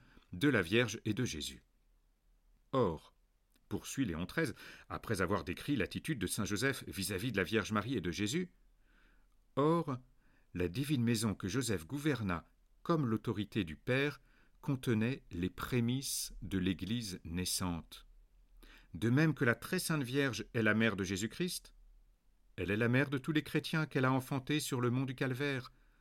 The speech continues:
au milieu des souffrances suprêmes du Rédempteur. Jésus-Christ aussi est comme le premier-né des chrétiens, qui, par l'adoption et la rédemption, sont ses frères.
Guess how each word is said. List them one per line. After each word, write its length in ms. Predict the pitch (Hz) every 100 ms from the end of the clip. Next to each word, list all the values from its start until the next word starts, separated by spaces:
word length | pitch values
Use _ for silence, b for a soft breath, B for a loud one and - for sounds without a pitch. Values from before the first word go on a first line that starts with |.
| _ -
au 100 | 113
milieu 300 | 123 110 127
des 100 | 110
souffrances 480 | - 117 - 123
suprêmes 480 | - - 139 - 120
du 100 | 107
Rédempteur. 760 | 107 101 98 - 95 87 - - - - _ b 90
Jésus-Christ 580 | 92 104 - 196 -
aussi 320 | 139 - 196 - B B B _
est 240 | 156 151 - -
comme 220 | 123 113
le 80 | 110
premier-né 480 | - 143 143 156
des 100 | 156
chrétiens, 460 | 147 160 156 196 175 - _ _ _ _ _ _
qui, 320 | - 117 165 - _
par 180 | 95 92
l'adoption 480 | 90 92 - 175
et 40 | 135
la 100 | 101
rédemption, 520 | 107 98 87 - 143
sont 180 | - 143
ses 160 | -
frères. 480 | 143 - 160 127 -